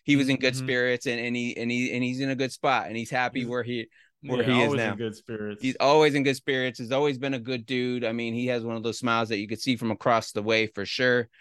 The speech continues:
Speaker 1: Um, so yeah, I mean, if anything, that's what U C L A fans should be feeling right now. Uh, nothing but smiles as we get into non-conference play. We're about, like, two or three weeks away, if I'm not mistaken. It's coming up pretty fast.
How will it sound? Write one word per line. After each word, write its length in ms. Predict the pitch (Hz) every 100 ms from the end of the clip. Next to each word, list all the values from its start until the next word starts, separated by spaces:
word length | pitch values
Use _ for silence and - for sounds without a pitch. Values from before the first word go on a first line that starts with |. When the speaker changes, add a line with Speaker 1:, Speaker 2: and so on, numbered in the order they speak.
| _ _ _
Speaker 1:
Um, 560 | 110 104 98 95 95 95 -
so 200 | 127 123
yeah, 320 | 156 131 104
I 120 | 123
mean, 280 | 127 127 127
if 220 | 117 120
anything, 360 | 139 156 143 127
that's 220 | 131 135
what 120 | 139
U 100 | 131
C 240 | 123 - 131
L 120 | 120
A 60 |
fans 280 | 117 127 120
should 100 | -
be 140 | 104 104
feeling 240 | 135 135
right 180 | 131 120
now. 360 | 127 123 123 113 _ _
Uh, 80 | 101
nothing 300 | 110 117 113
but 120 | 110
smiles 460 | - 120 117 117 107
as 140 | 98
we 100 | 104
get 160 | 101 107
into 400 | 113 - 110 104 - -
non-conference 720 | 117 117 120 123 110 117 107
play. 440 | - 120 117 113 113 _
We're 120 | 101
about, 280 | 98 139 143
like, 220 | 104 104
two 220 | - 131 120
or 80 |
three 200 | 110 117
weeks 260 | 113 113 -
away, 420 | 92 104 113 117
if 120 | 113
I'm 180 | 107 110
not 180 | 110 95
mistaken. 580 | 92 - 110 110 117 104
It's 160 | 92
coming 240 | - 120 113
up 140 | 98
pretty 240 | - 92 92
fast. 560 | - 110 104 104 -